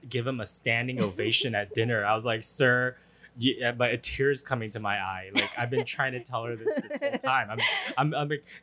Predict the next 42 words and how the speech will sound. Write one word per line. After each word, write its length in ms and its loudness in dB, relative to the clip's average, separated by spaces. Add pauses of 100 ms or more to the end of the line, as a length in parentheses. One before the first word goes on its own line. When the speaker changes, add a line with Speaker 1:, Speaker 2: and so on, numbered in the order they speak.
(160)
Speaker 1:
"You 260 4
understand 800 0
me." 260 -8 (100)
It 100 -8
was 140 -2
like, 280 2
"Dude, 300 0 (460)
it's 460 2
so 200 -2
Speaker 2:
<laughs> 80 -6
Speaker 1:
true. 280 2 (160)
You're 120 2
very 280 2
good 180 -2
at 200 0
that." 240 -8 (100)
Speaker 2:
Yeah. 380 4
Speaker 1:
So 100 -4
that's 220 2
your 100 2
strength 440 -4
anyways. 400 -8
Speaker 2:
That, 100 2 (400)
I, 100 2 (280)
I 40 0
don't 140 0
know 100 4
if 80 -4 (100)
it's, 240 -6
well, 300 0
for 80 -2
you, 220 -2 (100)
I 100 4
don't 140 2
know 80 6
if 80 0
it's 140 -4
a 40 -4
strength 400 -4
for 120 -2
you, 280 -4
but 220 2